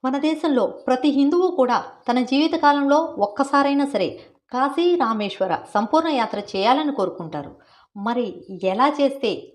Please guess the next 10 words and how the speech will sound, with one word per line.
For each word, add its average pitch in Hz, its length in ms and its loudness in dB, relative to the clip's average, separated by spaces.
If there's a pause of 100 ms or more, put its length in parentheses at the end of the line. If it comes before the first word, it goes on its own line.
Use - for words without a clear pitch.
అది 185 140 -4
సంపూర్ణ 277 480 0
యాత్ర 269 340 -2
అవుతుంది? 165 500 -6 (220)
మన 226 220 -2
పూర్వీకులు 254 680 0 (300)
ఈ 269 140 2
యాత్రను 285 380 2
ఎలా 185 420 0 (100)
చేసేవారు? 208 480 0